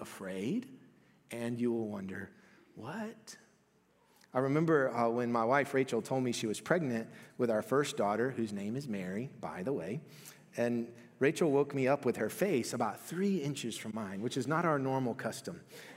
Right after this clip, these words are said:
It was just, uh, there she was, you know, I opened my eyes, and what I remember is that the green in her eyes, it looked like it was moving.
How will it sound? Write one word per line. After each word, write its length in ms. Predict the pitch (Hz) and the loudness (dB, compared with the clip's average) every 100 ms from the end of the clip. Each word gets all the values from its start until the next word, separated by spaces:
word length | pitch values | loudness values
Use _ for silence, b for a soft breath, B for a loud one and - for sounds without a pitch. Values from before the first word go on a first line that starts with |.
| - | -2
It 60 | |
was 180 | 113 107 | -2 2
just, 320 | 147 123 - | 0 0 2
uh, 160 | 123 110 | 2 4
there 240 | 117 160 | 4 2
she 180 | 165 190 | 4 2
was, 380 | 185 190 117 101 | 4 4 2 0
you 80 | 113 | -2
know, 140 | 139 | 0
I 80 | 123 | 2
opened 260 | 143 151 | 2 2
my 320 | 143 127 131 147 | 0 2 2 0
eyes, 180 | 143 - B B | -2 -6 B B
and 100 | 123 | -4
what 80 | 147 | -2
I 60 | 151 | 0
remember 480 | 147 160 226 170 | 2 4 6 6
is 100 | 131 | 4
that 160 | 120 113 | 2 0
the 80 | 113 | -2
green 580 | 98 117 156 185 185 170 | -2 0 4 4 6 4
in 80 | |
her 160 | 120 117 | 0 -2
eyes, 360 | 117 120 110 113 | 0 0 -2 -4
it 200 | 117 120 | -6 -4
looked 200 | 117 147 | -4 -6
like 160 | 131 | -6
it 100 | 120 | -4
was 240 | 113 98 87 | -4 -4 -4
moving. 640 | 104 120 98 87 - 95 | -4 -2 -4 -6 -14 -14